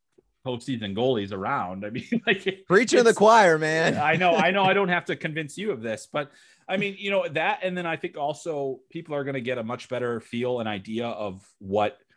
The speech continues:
Speaker 1: Charlie McAvoy is all about. I think he's been phenomenal. Um,
Speaker 2: Mm-hmm.
Speaker 1: so, you know, y-, I think there are a lot of things that, that are going well at the right time, but I agree. I think that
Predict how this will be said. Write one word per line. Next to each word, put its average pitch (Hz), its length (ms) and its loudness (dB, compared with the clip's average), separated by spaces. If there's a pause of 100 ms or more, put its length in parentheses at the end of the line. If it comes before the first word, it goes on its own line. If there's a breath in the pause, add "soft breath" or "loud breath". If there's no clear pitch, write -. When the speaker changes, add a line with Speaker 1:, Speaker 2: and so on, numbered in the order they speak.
(340)
Speaker 1:
Charlie 107 260 0
McAvoy 117 540 -2
is 107 100 -4
all 110 160 0
about. 107 420 -4
I 101 40 -14
think 98 180 -16
he's 107 160 -8
been 107 180 -4
phenomenal. 107 720 -2 (260 soft breath)
Um, 113 260 2
Speaker 2:
Mm-hmm. 113 80 -6
Speaker 1:
so, 143 160 2
you 139 120 -2
know, 139 100 -2
y-, 139 260 -10 (200)
I 123 60 -4
think 185 200 -2
there 165 140 4
are 139 40 8
a 131 40 4
lot 127 220 2
of 120 100 0
things 127 380 -2
that, 110 180 0
that 113 100 -4
are 110 80 0
going 110 380 -2
well 110 300 -2
at 104 80 -8
the 110 80 -12
right 107 240 -6
time, 113 260 -8
but 101 80 -4
I 113 120 -2
agree. 113 380 -2
I 101 60 -4
think 170 220 -12
that 127 180 -8